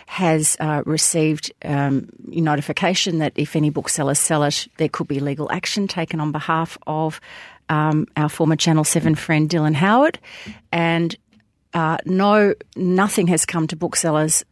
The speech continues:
n-, nothing's crossed my desk except a note from Hachette saying, "If you do receive anything, please let us know."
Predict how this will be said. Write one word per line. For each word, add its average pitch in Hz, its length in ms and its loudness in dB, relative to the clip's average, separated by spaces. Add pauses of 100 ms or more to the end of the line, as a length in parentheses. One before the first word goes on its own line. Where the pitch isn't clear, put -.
(180)
n-, 170 160 -2
nothing's 175 380 0
crossed - 320 -4
my 160 200 2
desk 139 340 -2
except - 400 -4
a 143 60 -2
note 143 220 0
from - 160 -6
Hachette - 340 0
saying, 143 300 2
"If - 160 -4
you 151 60 -4
do 156 240 2
receive 151 380 2
anything, 139 400 2
please 143 360 0
let 135 160 0
us 139 180 0
know." 156 340 2